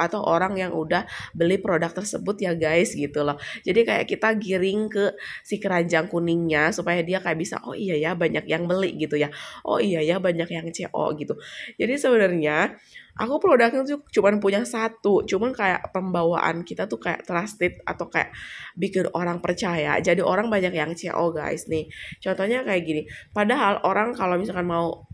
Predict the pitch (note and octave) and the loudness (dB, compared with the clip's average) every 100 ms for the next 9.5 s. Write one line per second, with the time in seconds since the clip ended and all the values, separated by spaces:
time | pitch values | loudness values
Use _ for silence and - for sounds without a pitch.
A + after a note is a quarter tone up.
0 | - E3 E3 E3 E3+ F3+ E3 D#3 - G#3+ | -2 2 2 2 -2 0 2 0 -2 0
1 | G3+ F3+ D#3 - F3 A3 A3+ - - - | 2 4 4 2 0 0 -2 -8 -12 -8
2 | F#3 G#3 A#3 A3+ F#3+ F3+ - F#3 G#3 F#3+ | -2 0 0 0 2 2 0 -2 -2 -4
3 | F#3 F#3+ F3+ D#3+ D#3 D#3 E3 E3 - - | -4 -4 0 2 2 0 2 0 -2 -8
4 | D#3+ D#3 D#3 - E3+ G3 F3 - - - | -2 -2 -2 -4 -8 -2 -2 -4 -12 -20
5 | - - - F#3+ B3 C#4 G3+ F3+ - A#3 | -20 -12 -8 -6 -4 -2 2 2 0 -2
6 | G3+ G#3 G3+ F3+ F#3 G#3+ G3+ E3+ D#3+ E3+ | -2 -2 -2 0 0 -2 0 2 4 2
7 | E3+ E3 D#3+ D#3 G3 F3 E3+ - D3 - | 0 0 0 -2 -4 -4 -6 -4 -6 -8
8 | - - A3+ B3+ A3+ G#3+ A3 G#3+ G#3+ - | -18 -4 0 0 -2 -2 0 -2 -4 -14
9 | - G3+ G3+ A#3 A#3+ | -2 0 2 0 -2